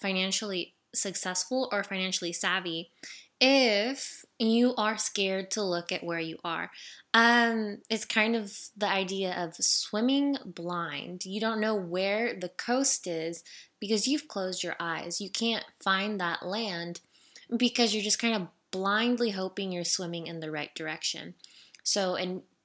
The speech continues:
not only helps, uh, to get you in the right direction, it could possibly save your life, <laughs> or at least financially speaking, save your skin, uh, just to take a look at where you are and where you want to be and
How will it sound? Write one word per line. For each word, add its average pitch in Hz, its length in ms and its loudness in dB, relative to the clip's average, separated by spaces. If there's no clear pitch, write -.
not 196 520 2
only 220 340 4
helps, 185 920 2
uh, 185 280 4
to 185 580 0
get 170 220 -6
you 196 140 -2
in 180 160 -2
the 170 100 -2
right 165 200 -2
direction, 170 400 -4
it 269 200 2
could - 160 -6
possibly 196 480 0
save 190 380 -2
your 156 220 -2
life, 147 500 -2
<laughs> 220 160 -2
or 220 300 6
at 208 140 6
least 233 240 6
financially 185 640 0
speaking, 175 520 -2
save 208 360 0
your 185 160 0
skin, 160 460 -4
uh, 185 260 4
just 214 280 0
to 214 100 0
take 196 280 -4
a 190 40 -4
look 175 260 -2
at 170 140 -12
where 175 280 0
you 175 280 -2
are 170 420 -4
and 226 140 2
where 196 100 2
you 185 120 0
want 175 220 -4
to - 80 -4
be 190 460 -2
and 180 280 -2